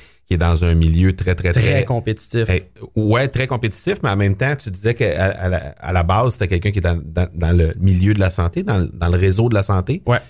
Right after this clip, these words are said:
Speaker 1: Bon, donc, euh, c'était un employé de l'État, hein,
Speaker 2: Ouais.
Speaker 1: on va dire ça comme ça.
Speaker 2: Ouais.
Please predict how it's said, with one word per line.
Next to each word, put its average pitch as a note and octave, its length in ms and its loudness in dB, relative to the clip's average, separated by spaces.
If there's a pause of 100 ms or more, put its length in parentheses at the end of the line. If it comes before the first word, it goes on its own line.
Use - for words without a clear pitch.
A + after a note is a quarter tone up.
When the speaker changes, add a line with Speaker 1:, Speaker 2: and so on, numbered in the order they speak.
(160)
Speaker 1:
Bon, F2+ 160 0
donc, F2 260 0
euh, D#2 240 0
c'était - 140 -4
un E2 140 2
employé E2 320 2
de E2 60 2
l'État, - 260 0 (200)
hein, C#3 100 2
Speaker 2:
Ouais. B2 100 2
Speaker 1:
on E2+ 80 2
va E2+ 80 2
dire E2 120 2
ça E2 140 0
comme D#2+ 160 0
ça. - 240 -2
Speaker 2:
Ouais. A#2+ 80 2